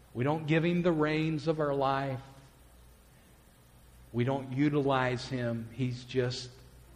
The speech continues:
there. And he's not spilling out of us. It's kinda like this, if I have this glass of water,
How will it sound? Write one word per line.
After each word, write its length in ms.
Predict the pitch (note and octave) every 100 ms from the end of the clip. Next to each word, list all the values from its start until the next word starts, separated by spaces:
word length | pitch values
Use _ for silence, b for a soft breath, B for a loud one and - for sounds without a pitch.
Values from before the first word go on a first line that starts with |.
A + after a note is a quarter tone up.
| - - - -
there. 260 | A2 F#2+ E2+ - - - - - - - - - - - -
And 120 | A2
he's 240 | A2 A2
not 320 | B2 A2 A#2+ A#2 - -
spilling 640 | - - G#2+ A2 G#2 A2 - B B B B -
out 200 | F#2+ E2+
of 100 | E2+ D#2 -
us. 380 | - - - - - - - - - - - - - - - - - - - - - - - -
It's 160 | E3 E3
kinda 260 | - A#3+ A#3+
like 320 | G3 F#3 -
this, 320 | E3+ - - B B B B
if 160 | D3 E3
I 120 | E3+
have 260 | E3+ E3+
this 180 | D#3 D3
glass 360 | - C3+ D3 F3+
of 100 | D#3
water, 360 | C#3+ A#2+ D3